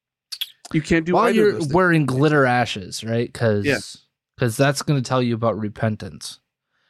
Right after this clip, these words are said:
Speaker 2: By the way, uh, we're gonna talk about this concept a little bit, uh, on tomorrow's, uh, Deep Dive Thursday,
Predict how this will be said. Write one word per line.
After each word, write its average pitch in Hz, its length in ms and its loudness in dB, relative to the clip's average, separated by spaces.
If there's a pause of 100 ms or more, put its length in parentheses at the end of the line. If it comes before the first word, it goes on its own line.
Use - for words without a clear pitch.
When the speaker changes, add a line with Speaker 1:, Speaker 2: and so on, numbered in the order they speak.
(160)
Speaker 2:
By 233 160 4
the 240 80 6
way, 127 300 4
uh, 127 160 0
we're 214 120 0
gonna 254 160 2
talk - 480 -2
about 117 300 0
this 110 200 -4
concept 107 640 -4
a 104 100 -8
little 113 280 2
bit, 107 380 -4 (100)
uh, 104 220 -6 (280)
on 117 180 2
tomorrow's, 113 680 0 (140)
uh, 98 340 -8 (100)
Deep 123 220 0
Dive 107 260 0
Thursday, 117 680 -2